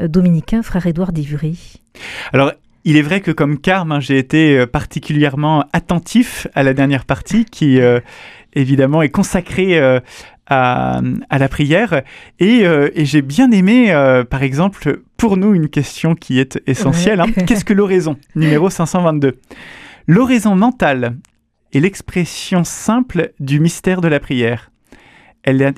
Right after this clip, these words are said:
Speaker 2: elle est un regard de foi fixé sur Jésus, une écoute de la parole de Dieu, un silencieux amour.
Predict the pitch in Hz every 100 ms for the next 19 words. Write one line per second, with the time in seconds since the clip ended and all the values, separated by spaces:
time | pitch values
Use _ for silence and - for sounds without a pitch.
0 | - 135 175 170 143 147 160 170 151 135
1 | 127 - 160 175 - - 220 - - 190
2 | - 147 131 120 131 - _ - _ _
3 | _ _ 143 151 170 196 - 170 139 131
4 | 139 127 131 123 123 135 180 _ _ 131
5 | 120 185 160 131 170 143 123 120 - -